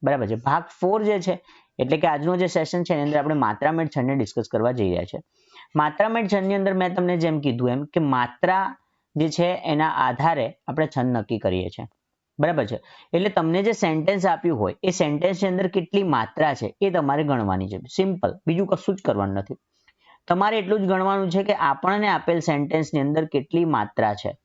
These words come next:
હવે તમને માત્રા ખબર પડી જાય તો તમે આરામથી <clears throat> છંદ કયો છે એ નક્કી કરી શકશો, બરાબર છે? માત્રાની સંખ્યા નક્કી કરવાની છે, બરાબર ને? પરંતુ માત્રા શું છે મિત્રો?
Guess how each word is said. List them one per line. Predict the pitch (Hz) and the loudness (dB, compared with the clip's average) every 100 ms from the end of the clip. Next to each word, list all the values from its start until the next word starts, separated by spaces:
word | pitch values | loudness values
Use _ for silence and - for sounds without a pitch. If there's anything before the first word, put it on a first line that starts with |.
| _ _ _ _ _ - | _ _ _ _ _ 0
હવે | 170 | 0
તમને | 208 220 | 2 0
માત્રા | 208 156 135 - 220 | 2 0 0 0 0
ખબર | - 202 208 | 0 0 0
પડી | 208 220 185 | 0 0 0
જાય | 170 120 - _ _ _ _ _ _ | 0 0 -4 _ _ _ _ _ _
તો | - 196 | -2 0
તમે | 180 190 196 | 0 0 0
આરામથી | 196 156 175 190 170 139 120 - _ _ _ _ _ 269 | 0 0 2 0 0 0 -2 -6 _ _ _ _ _ -6
<clears throat> | 277 240 170 - _ _ _ _ _ _ _ - - | -2 0 -2 -4 _ _ _ _ _ _ _ -20 -2
છંદ | 165 190 | 0 0
કયો | 185 185 180 | 2 2 2
છે | 131 127 | 0 0
એ | 160 | 0
નક્કી | 156 - 117 | 0 -2 -2
કરી | 101 95 | 0 -2
શકશો, | 98 - 101 101 _ - | -6 -6 -10 -10 _ -2
બરાબર | 139 151 101 | 0 0 -2
છે? | 98 - _ - _ | -6 -10 _ -20 _
માત્રાની | 143 151 151 196 220 | -2 0 0 0 0
સંખ્યા | - 143 135 180 170 | 0 -2 0 0 0
નક્કી | 131 - 101 | -2 -2 -2
કરવાની | 95 92 92 | 0 -2 -4
છે, | 90 101 98 _ _ - | -6 -10 -14 _ _ -4
બરાબર | 156 208 170 | 0 0 0
ને? | 101 95 _ _ _ - | -2 -4 _ _ _ -2
પરંતુ | 202 226 220 | 0 2 0
માત્રા | 147 135 - 208 202 | 2 0 0 0 2
શું | 170 151 | 0 0
છે | 123 | 0
મિત્રો? | 98 95 - 101 | 0 -4 -8 -10